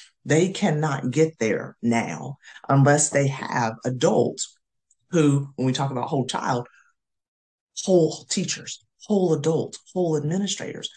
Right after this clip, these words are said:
But compassion fatigue, the idea that we are in a world that is constantly uplifting, showing, celebrating, and focusing on struggle and tragedy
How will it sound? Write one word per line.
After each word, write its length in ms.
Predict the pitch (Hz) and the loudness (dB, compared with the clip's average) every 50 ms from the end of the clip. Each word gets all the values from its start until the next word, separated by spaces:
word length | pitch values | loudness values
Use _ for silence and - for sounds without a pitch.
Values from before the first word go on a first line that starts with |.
| _ _ _ _ _ | _ _ _ _ _
But 140 | 156 151 151 | -4 -4 -4
compassion 800 | - - 143 139 139 - - 98 214 214 208 - 165 151 139 | -2 0 0 0 -2 -4 -8 -6 -6 -4 -2 -2 -2 -4 -6
fatigue, 840 | 139 139 135 135 - - - - 240 247 - 127 123 131 160 190 - - _ _ - - - - - _ | -4 -6 -8 -6 -6 -6 -6 -4 -4 -4 -4 -6 -6 -8 -12 -12 -14 -18 _ _ -20 -20 -20 -20 -20 _
the 220 | - 165 180 - - | 0 0 0 2 2
idea 640 | 160 160 151 135 131 151 170 185 196 170 139 135 | 0 0 0 -2 -4 -2 -2 0 0 0 0 0
that 260 | 127 135 139 123 127 | 0 -2 -2 -4 -4
we 240 | 123 151 160 - - _ | -4 -6 -6 -6 -4 _
are 260 | - 131 127 120 - - _ | -2 -2 -2 -2 -6 -8 _
in 320 | - 160 170 196 220 233 226 - | -2 0 2 4 2 2 0 -2
a 140 | 160 156 143 | -4 -2 -2
world 760 | 131 120 120 117 135 151 170 147 123 110 110 113 127 139 139 _ _ - | -4 -6 -6 -4 -2 -2 0 0 0 0 -2 -4 -6 -10 -12 _ _ -6
that 160 | 131 131 131 | -6 -4 -2
is 120 | 127 123 - | -4 -4 -4
constantly 800 | - - - 160 165 180 185 180 - - - - 147 135 120 - - | -6 -8 -6 -4 -4 -2 -2 -4 -4 -6 -6 -6 -6 -6 -6 -2 0
uplifting, 720 | 139 160 160 - - 180 185 185 - - 233 226 226 226 - _ _ _ _ _ | 0 0 0 -2 -6 -6 -6 -6 -8 -8 -6 -6 -6 -6 -10 _ _ _ _ _
showing, 800 | - - - - - 180 175 170 147 120 113 113 - 131 139 - - _ _ _ | -4 -2 0 0 2 0 2 2 2 0 0 -2 -4 -6 -10 -12 -16 _ _ _
celebrating, 1000 | - - - - - 170 202 214 208 160 135 127 120 120 117 113 113 117 127 139 - - - _ _ | -2 0 0 2 2 2 2 2 0 -2 -2 -2 -2 -2 -2 -2 -4 -4 -4 -6 -12 -20 -20 _ _
and 220 | _ 127 139 139 135 | _ 2 2 2 2
focusing 600 | - - 139 208 202 - 160 - - 135 131 120 - - | 4 2 2 2 2 0 -2 -2 -2 -2 -4 -6 -6 -4
on 520 | - 123 123 120 117 113 117 117 123 135 - _ _ | -2 0 0 2 2 0 0 -2 -4 -6 -10 _ _
struggle 760 | _ - - - - - - 127 117 113 117 131 151 208 208 - _ _ _ _ _ _ _ _ _ _ | _ -2 -2 -2 -2 -2 0 0 0 0 0 -4 -6 -6 -10 -14 _ _ _ _ _ _ _ _ _ _
and 120 | 131 131 | -2 -2
tragedy 720 | 127 - - 160 165 175 185 170 - 143 143 139 139 - | 0 0 -2 -2 -4 -4 -6 -6 -6 -6 -8 -8 -8 -10